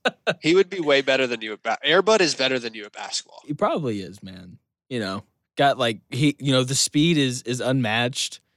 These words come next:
Speaker 1: Great touch <laughs> around the rim. Fantastic catch and shoot player. I mean,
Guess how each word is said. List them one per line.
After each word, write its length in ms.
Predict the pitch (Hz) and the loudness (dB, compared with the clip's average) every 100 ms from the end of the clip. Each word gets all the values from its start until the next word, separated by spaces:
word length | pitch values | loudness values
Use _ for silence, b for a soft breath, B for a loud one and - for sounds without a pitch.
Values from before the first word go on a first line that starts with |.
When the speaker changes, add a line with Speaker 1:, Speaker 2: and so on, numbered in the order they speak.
| _ _ - | _ _ -6
Speaker 1:
Great 320 | 143 151 160 | 2 2 2
touch 420 | - 135 131 - - | 0 0 0 0 -2
<laughs> 100 | 143 | 0
around 300 | 175 143 147 | 2 4 2
the 80 | 139 | 2
rim. 300 | 113 123 135 B B | 0 0 0 B B
Fantastic 960 | - 202 247 233 - 151 165 - 170 - | -2 2 2 0 2 2 2 0 -4 -4
catch 320 | - 156 - | 0 0 2
and 100 | 143 | -2
shoot 300 | - 131 110 | 0 -2 -4
player. 480 | 113 110 123 123 123 | -4 0 2 0 -2
I 80 | 113 | -4
mean, 360 | 113 107 104 | -4 -4 -6